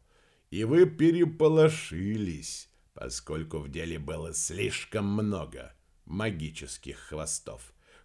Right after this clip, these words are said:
Полицейские предпочли закрыть на них глаза, а Федро стал их складывать. И в переплетение притащился почти сразу. А это уже пахло нарушением режима секретности,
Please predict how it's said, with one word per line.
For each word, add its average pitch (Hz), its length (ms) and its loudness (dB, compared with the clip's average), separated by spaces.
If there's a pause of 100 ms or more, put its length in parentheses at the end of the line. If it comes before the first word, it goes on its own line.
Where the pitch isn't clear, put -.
(100)
Полицейские 113 960 0
предпочли 131 720 0
закрыть 123 580 2
на 117 80 2
них 107 320 2
глаза, 78 680 -6 (300)
а 120 200 2
Федро 113 640 -2
стал 98 440 -2
их - 280 -6 (220)
складывать. 92 1200 -6 (140)
И 95 220 -4
в - 120 -12
переплетение 101 1200 -2
притащился 98 1040 -4
почти - 580 -12
сразу. 76 960 -10 (560)
А 104 200 0
это 80 460 -6
уже 110 400 2
пахло 90 640 -2
нарушением 101 920 -2
режима 110 540 0
секретности, 151 1160 -2